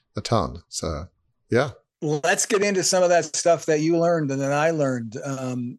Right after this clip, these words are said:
Speaker 2: uh, there are f-, sort of five, uh, takeaway learnings, listener, that we're gonna go through. Um, these are all based on things that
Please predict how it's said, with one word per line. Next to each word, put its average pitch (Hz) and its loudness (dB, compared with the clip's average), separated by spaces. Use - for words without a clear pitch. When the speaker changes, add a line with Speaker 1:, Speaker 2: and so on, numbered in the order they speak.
Speaker 2:
uh, 143 -8
there 147 0
are 147 2
f-, - -10
sort - -2
of 202 -4
five, 170 0
uh, 143 0
takeaway 160 2
learnings, 143 0
listener, 131 -4
that 127 0
we're 139 -2
gonna 135 -2
go 135 0
through. 127 -4
Um, 127 -4
these 147 0
are 160 6
all 165 6
based 151 2
on 143 0
things 160 -2
that 139 2